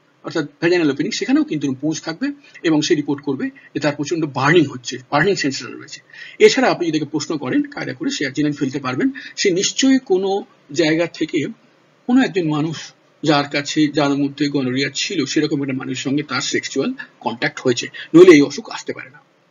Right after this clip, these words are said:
এই অসুখ সাধারণভাবে আসার কথা না। কিন্তু মনে রাখুন, gonorrhea একটা অতি জটিল এবং deep, আহ, sexually transmitted disease।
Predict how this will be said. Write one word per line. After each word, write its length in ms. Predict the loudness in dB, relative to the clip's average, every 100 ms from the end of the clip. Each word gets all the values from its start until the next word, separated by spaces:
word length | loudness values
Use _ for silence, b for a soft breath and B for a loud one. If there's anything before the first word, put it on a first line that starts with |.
| _ 0
এই 80 |
অসুখ 180 | 2 0
সাধারণভাবে 340 | -6 -6 -6 -10
আসার 120 | -12
কথা 200 | _ -10
না। 100 | -10 B B -6
কিন্তু 160 | -4
মনে 160 | -2 -4
রাখুন, 240 | -2 -2 -4 -4
gonorrhea 380 | -2 2 0 0
একটা 220 | -6 -10 -4 -4
অতি 380 | -4 -2 -2 -4 _ _ _ _ _ _ _ 2
জটিল 480 | 4 4 2 0 0 _ _ _ _ _ _ _ _ _ _
এবং 320 | -2 0 0 -2 -6 4
deep, 300 | 4 4 -6 _ _ _ _ _ _ _ _ -12
আহ, 540 | -10 -8 -10 -12 -14 -18 _ _
sexually 520 | -2 -2 -2 -4 -4
transmitted 460 | -4 -6 -4 -4 -4
disease। 400 | -4 -10 -12